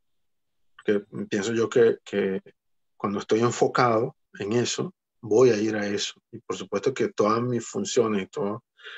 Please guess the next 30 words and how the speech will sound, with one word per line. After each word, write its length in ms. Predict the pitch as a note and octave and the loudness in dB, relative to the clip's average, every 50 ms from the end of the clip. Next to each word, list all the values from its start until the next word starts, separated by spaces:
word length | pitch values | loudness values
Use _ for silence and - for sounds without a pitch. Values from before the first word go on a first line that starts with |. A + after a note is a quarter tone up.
| - _ - | -18 _ -4
todo 180 | - A2+ G#2+ | -2 -2 0
mi 120 | A#2 B2+ B2+ | 0 0 0
cerebro 520 | - - G#2+ A2+ A2+ A#2+ A#2 A#2+ A2+ G#2+ | 0 0 0 2 4 6 6 6 4 2
va 260 | G#2 G#2 G#2+ A2 A2 | 2 0 0 0 -2
a 60 | A#2 - | -4 -6
estar 420 | - - A#2+ G#2+ G#2+ G2+ C3+ C3+ _ _ _ _ _ _ | -8 -6 -4 -4 -4 -4 -6 -8 _ _ _ _ _ _
en 160 | - B2+ G#2+ - | -4 -4 -4 -4
función 560 | - - G2+ F#2+ F2+ - - A#2+ A2+ A2+ G#2+ | -6 -8 -6 -4 -4 0 2 2 2 2 0
de 100 | G#2 G2 | -2 -2
ese 160 | - - A2 | -2 -4 -6
objetivo 600 | G2 - - G#2 - - A2 G#2 G2+ G#2 A2 - _ _ | -6 -6 -8 -8 -6 -4 -4 -2 -2 -4 -6 -8 _ _
y, 220 | - A2 G#2 G#2+ - _ | -8 -6 -6 -6 -8 _
y 160 | - A2 G#2 | -8 -8 -6
seguro 360 | G#2 - G2+ G2 G#2 G#2+ A#2+ | -6 -4 -4 -2 -2 -2 -2
que 120 | A#2+ - A#2 | 0 2 2
va 60 | G#2+ | 2
a 40 | G#2+ | 2
buscar 260 | G#2+ - - A2+ A2 | 2 0 -2 -4 -2
salida 540 | G#2+ - A2+ A2 A2 G#2+ G2+ F#2+ F2+ F2+ - _ _ _ _ _ - | -4 -4 -4 -2 0 0 0 0 -2 -4 -8 _ _ _ _ _ -14
a 100 | G#2+ G#2 | -14 -10
todas 480 | - - A#2 A2 A#2+ B2 B2+ B2 A#2 | -4 0 2 4 6 6 4 4 0
estas 260 | A2 G#2+ - B2 A#2+ A#2+ | -2 -2 -2 -2 -2 -2
adversidades. 680 | A2+ A2+ G#2 G2+ - - G2+ G#2 G#2+ G#2+ G2+ F#2 F#2+ | 0 -2 -2 -4 -2 -2 0 2 4 4 2 2 -2
O 920 | - _ _ _ _ _ _ _ _ _ _ _ _ _ _ _ _ _ _ | -10 _ _ _ _ _ _ _ _ _ _ _ _ _ _ _ _ _ _
sea, 220 | - B2+ A2+ G#2 F#2+ | -4 -2 -2 -2 -2
a 60 | F#2+ | -2
todas 180 | - A2+ A#2+ B2 | -2 -2 0 0
estas 160 | - C3+ C3 | 2 4 4
adversidades, 480 | B2 G#2+ - - A2 A#2 A#2+ G#2+ F#2+ - - | 4 2 2 2 4 4 4 2 0 -4 -8
porque, 340 | - - - G2 F#2+ - | -14 -8 -4 -4 -4 -4